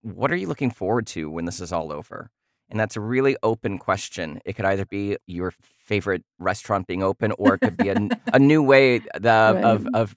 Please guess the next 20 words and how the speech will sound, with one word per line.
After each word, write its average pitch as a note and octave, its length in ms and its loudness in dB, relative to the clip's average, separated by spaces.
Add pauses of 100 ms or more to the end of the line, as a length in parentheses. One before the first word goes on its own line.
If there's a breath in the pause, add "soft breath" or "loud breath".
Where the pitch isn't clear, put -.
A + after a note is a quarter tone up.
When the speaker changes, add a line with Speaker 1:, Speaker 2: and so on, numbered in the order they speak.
Speaker 1:
of G#2+ 180 -4
treating C#3 380 -2
each F#2+ 240 -4
other E2+ 420 0
when, F#2+ 260 -4
once F#2+ 240 -4
we're F#2+ 120 -2
all F#2 140 2
out F#2+ 180 0
of G#2+ 80 -4
this. D#2+ 280 -6
What, G#2+ 180 -2
what A#2+ 100 -2
are B2+ 40 -2
you C3+ 100 -2
looking A#2+ 240 -6
forward A#2 260 -8
to - 160 -14
once D#2 260 -16
we're E2 200 -10